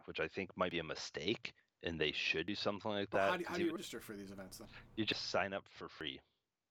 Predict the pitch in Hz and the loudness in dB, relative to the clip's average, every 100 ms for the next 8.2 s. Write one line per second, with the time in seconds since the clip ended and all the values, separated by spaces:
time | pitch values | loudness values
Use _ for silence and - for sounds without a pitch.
0 | _ _ 85 78 73 71 - - - - | _ _ 2 4 2 0 -10 -18 -20 -20
1 | - _ - - - 151 120 87 175 208 | -20 _ -14 -10 0 0 2 2 2 -2
2 | - - 165 - 180 202 - - 120 - | -6 -2 0 2 0 -2 -8 -12 -12 -12
3 | - - - - - 123 120 131 120 - | -14 -20 -20 -20 -4 0 0 0 -6 0
4 | 101 98 80 80 85 78 - 71 - 87 | 0 0 -4 -4 -2 0 0 -2 -2 -6
5 | 80 73 - 80 78 76 - 78 73 73 | -2 0 4 4 4 2 0 -4 -4 -4
6 | 71 67 80 - - 95 85 76 - 80 | -4 -4 -2 0 0 2 2 2 0 -6
7 | - 76 - - 73 69 73 69 - 67 | -4 -4 -4 0 0 4 4 4 0 -4
8 | 67 71 | -4 -4